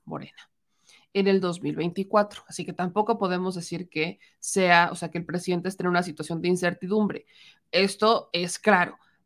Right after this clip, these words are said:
Pero yo quiero que ustedes vean y que me digan por quién votan. Esto es legítimo, miren. Y yo sí quiero seguir promoviendo esto. La diferencia de opiniones no tiene que ser una causal de insultos. Y tristemente hay muchas personas que aquí vienen y creen que porque tienen una diferente visión pueden llegar a insultar.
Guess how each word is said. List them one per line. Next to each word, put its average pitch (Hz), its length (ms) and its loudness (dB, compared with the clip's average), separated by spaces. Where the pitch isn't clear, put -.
Pero 285 420 6
yo 294 180 0
quiero 330 240 2
que 247 60 -4
ustedes 240 360 2
vean 220 300 2
y 247 160 -6
que 294 80 2
me 302 100 4
digan 381 300 4
por 311 120 -4
quién 370 140 4
votan. 339 300 2
Esto 320 180 -2
es 427 60 2
legítimo, 196 500 -2
miren. 226 300 0
Y 269 60 2
yo 359 140 4
sí 403 200 2
quiero 349 220 2
seguir 240 320 0
promoviendo 214 540 2
esto. 185 200 -4
La 202 120 2
diferencia 320 480 2
de 349 80 2
opiniones 262 400 0
no 262 100 -2
tiene 247 240 -2
que 208 100 -4
ser 220 140 -2
una 226 180 2
causal 185 380 0
de 196 80 -2
insultos. 170 580 -6
Y 269 100 2
tristemente 330 540 4
hay 311 40 4
muchas 277 280 0
personas 208 340 -4
que 214 60 -2
aquí 208 160 -8
vienen 196 360 0
y 196 120 -6
creen 214 220 0
que 240 80 -6
porque - 300 -8
tienen 214 240 0
una 226 80 0
diferente 180 440 -2
visión 196 460 -2
pueden 180 220 2
llegar 165 220 -2
a 165 40 -4
insultar. 196 420 0